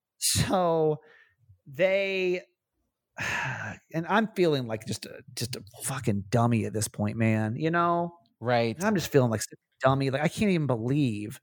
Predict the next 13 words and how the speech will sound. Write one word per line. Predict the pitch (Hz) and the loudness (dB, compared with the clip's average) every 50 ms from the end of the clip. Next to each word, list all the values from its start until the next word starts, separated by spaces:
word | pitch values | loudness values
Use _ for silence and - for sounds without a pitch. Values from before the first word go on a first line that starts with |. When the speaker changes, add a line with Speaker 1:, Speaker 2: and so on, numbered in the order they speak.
| _ _ _ _ _ _ _ _ _ _ - | _ _ _ _ _ _ _ _ _ _ -6
Speaker 1:
that | - 135 | 0 4
this | 139 131 | 4 4
has | 123 - | 4 4
turned | - - - 165 156 147 143 | 0 -4 -2 0 0 2 2
into | 139 131 123 113 | 0 0 0 -2
all | 117 113 110 104 | 0 0 2 0
this. | 98 - - 104 117 120 - 131 - | 0 0 -2 -4 -4 -4 -4 -2 2
Speaker 2:
Right. | - - 208 | 4 4 6
Speaker 1:
And | 214 214 196 180 160 - - - | 6 4 4 2 0 -2 -6 0
I | 160 180 | 0 0
gotta | 170 185 170 156 | 2 2 0 0
be | 131 127 131 151 | 0 -2 -2 0
honest, | 160 160 143 131 123 117 - | 0 0 0 0 -2 -4 -6